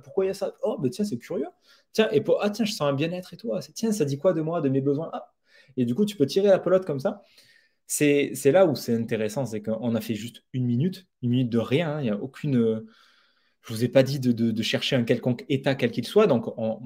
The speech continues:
que, qu'on, qu'on soit clair, hein. C'est, on n'est pas en train de méditer pour se sentir bien, on n'est pas en train de vouloir être quelque chose ou, euh, aller mieux ou je ne sais quoi, ou ni même faire le vide, hein. On est juste en train de créer un espace pour se rencontrer, pour être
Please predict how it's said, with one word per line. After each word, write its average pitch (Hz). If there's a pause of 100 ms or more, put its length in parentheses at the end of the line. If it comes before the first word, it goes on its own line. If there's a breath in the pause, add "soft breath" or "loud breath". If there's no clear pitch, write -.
(240)
que, 120
qu'on, 113
qu'on 113
soit 120
clair, 170
hein. - (200)
C'est, 113
on 123
n'est 113
pas 147
en 123
train 131
de 120
méditer 120
pour 127
se 117
sentir 104
bien, 135
on 185
n'est 117
pas 117
en 110
train 127
de 117
vouloir 113 (320 soft breath)
être 143
quelque 120
chose 139
ou, 110
euh, 110
aller 127
mieux 135
ou 127
je 110
ne 113
sais 117
quoi, 151
ou 123
ni 175
même 165
faire 143
le 143
vide, 226
hein. 208 (260 loud breath)
On 123
est 120
juste 226
en 151
train 214
de 151
créer 135
un 120
espace - (500)
pour 165
se -
rencontrer, 131
pour 135
être -